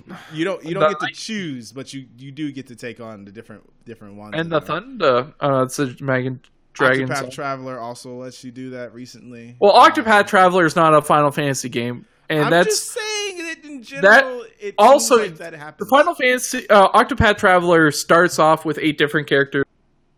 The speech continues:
Speaker 2: and then they make a party. This is, you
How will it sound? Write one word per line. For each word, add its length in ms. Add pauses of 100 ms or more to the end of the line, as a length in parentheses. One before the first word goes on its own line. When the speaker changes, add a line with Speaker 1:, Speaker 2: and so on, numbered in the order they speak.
(200)
Speaker 2:
and 140
then 140
they 160
make 260
a 60
party. 440 (300)
This 300
is, 420
you 500